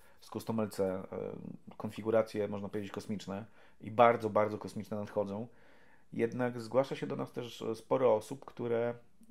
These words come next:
chcą na przykład przebudować swój dany konfig albo mają mniejszy budżet. Natomiast, e, też nie, nie z każdym współpracujemy, bo musi być dobry przepływ energii, dobra komunikacja z ludźmi. No, nie bierzemy, że tak powiem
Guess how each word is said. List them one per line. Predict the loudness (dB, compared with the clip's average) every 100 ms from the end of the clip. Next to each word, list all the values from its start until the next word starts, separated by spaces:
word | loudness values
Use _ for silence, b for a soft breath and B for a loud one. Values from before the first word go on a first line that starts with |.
| -18
chcą | -18 -4 0 2
na | 0
przykład | -4 -6
przebudować | -4 6 6 6
swój | -2 -4
dany | -4 -4
konfig | -8 -10 -4
albo | -2 -2
mają | -2 -2
mniejszy | -2 -2 -2
budżet. | -4 -4 -6 -10 B B B B B -6
Natomiast, | -6 -2 -2 0 0 -2 -8 -10
e, | -8 -2
też | -2 0
nie, | 0 0 0
nie | 0
z |
każdym | 2 2 0
współpracujemy, | -8 -6 0 4 4 4
bo | -2 -2 -4
musi | -4 -6
być | -4
dobry | -4 -4 -6
przepływ | -6 -6 -4
energii, | -4 -2 -4 -4
dobra | -4 -4
komunikacja | -4 -6 0 0 0 -6
z | -6
ludźmi. | -8 -6
No, | -4 -6 -8 -8
nie | -8 -4
bierzemy, | -2 0 0 -4 B B B
że | -8
tak | -2
powiem | -2 0 -4